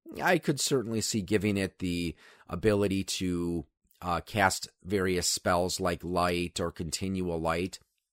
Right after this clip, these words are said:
And since he's associated with truth, I would also allow it to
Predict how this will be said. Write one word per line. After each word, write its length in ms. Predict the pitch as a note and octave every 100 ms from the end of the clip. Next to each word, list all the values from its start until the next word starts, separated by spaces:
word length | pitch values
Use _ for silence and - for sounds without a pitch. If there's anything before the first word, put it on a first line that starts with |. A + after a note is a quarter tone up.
| _ _ _ - - _ _ _
And 480 | A2+ A2+ A2 A2 -
since 280 | - C3+ -
he's 160 | A#2
associated 800 | F#2+ - A#2+ F3 - A2+ F#2 E2+
with 120 | D#2
truth, 680 | - - A#3 A#3 C#3+ C3+ - _ - _ _ _
I 180 | B2+ C3+
would 160 | C3+ A#2+
also 400 | G2 G2+ - G2+
allow 460 | F2+ G#2 D#3+ C3+
it 180 | C3 -
to 540 | - G#2 G2 F#2+ F#2+